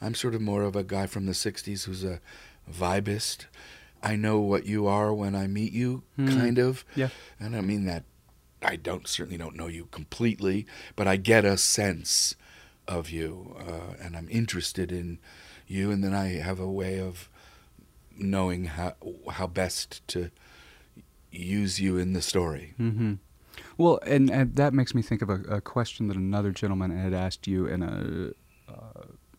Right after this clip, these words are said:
Speaker 2: an interview that we'll share, uh, in the show notes, um, where he, uh, he used the word types, and you had an immediate and visceral reaction to
Speaker 1: Yes.
Speaker 2: types,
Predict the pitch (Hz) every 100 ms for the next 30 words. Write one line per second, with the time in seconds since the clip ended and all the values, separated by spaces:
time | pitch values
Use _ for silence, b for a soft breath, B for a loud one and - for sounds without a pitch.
0 | - 107 104 107 98 98 98 101 113 95
1 | 95 95 - 95 87 92 - - 87 90
2 | - - 85 92 - 160 135 98 - -
3 | B B B B - 104 107 104 101 -
4 | - - 113 117 113 - - 185 185 170
5 | - _ - _ 131 117 117 113 98 -
6 | _ _ - b b b b - 151 170
7 | 139 120 110 101 - - 104 - - -
8 | - b b b b 101 110 110 113 101
9 | 98 98 110 143 139 120 107 98 113 -
10 | 104 98 98 101 104 - - 95 110 98
11 | - - 92 - -